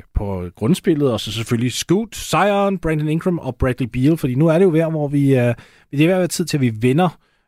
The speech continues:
øh, snuden hen mod både draften og free agency og tra-, og trade-rygter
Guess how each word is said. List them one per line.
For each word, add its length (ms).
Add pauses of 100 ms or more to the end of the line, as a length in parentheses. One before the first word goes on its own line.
øh, 200
snuden 320
hen 180
mod 220 (100)
både 140
draften 720
og 380 (420)
free 220
agency 400
og 200
tra-, 240
og 80
trade-rygter 680